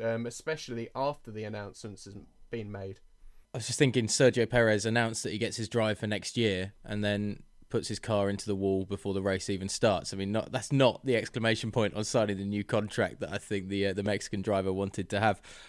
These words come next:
Speaker 2: Um, are there any other thoughts about the Belgian Grand Prix, gentlemen? I did say on Twitter that I was gonna ask you how many cups of tea were made.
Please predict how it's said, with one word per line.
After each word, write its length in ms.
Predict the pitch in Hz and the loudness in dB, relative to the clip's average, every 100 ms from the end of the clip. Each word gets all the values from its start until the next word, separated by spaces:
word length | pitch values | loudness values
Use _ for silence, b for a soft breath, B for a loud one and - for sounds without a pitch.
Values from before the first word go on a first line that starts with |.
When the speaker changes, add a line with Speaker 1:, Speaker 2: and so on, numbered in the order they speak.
| - | 2
Speaker 2:
Um, 200 | 143 - | 4 4
are 40 | |
there 140 | 165 196 | 8 8
any 120 | 214 | 10
other 160 | 208 175 | 6 6
thoughts 280 | 214 202 | 8 8
about 120 | - 185 | 6 4
the 60 | |
Belgian 320 | 170 185 160 160 | 6 6 6 4
Grand 220 | 175 160 | 4 6
Prix, 160 | 170 165 | 4 4
gentlemen? 480 | 165 160 160 160 | 4 2 2 0
I 100 | 147 | 0
did 180 | 143 151 | -2 -2
say 240 | 143 143 135 | 0 2 4
on 120 | 131 | 2
Twitter 280 | - 131 131 | 0 0 0
that 140 | 113 | -4
I 80 | 107 | -2
was 80 | 113 | -4
gonna 200 | 120 117 | -2 0
ask 260 | 113 - - | 0 -2 -4
you 160 | 117 | -2
how 80 | 107 | 0
many 140 | 117 107 | -2 -2
cups 240 | 127 - | -4 -6
of 80 | - | -8
tea 200 | - 113 | -4 -2
were 120 | 104 | 0
made. 300 | 104 107 107 | 0 -2 -4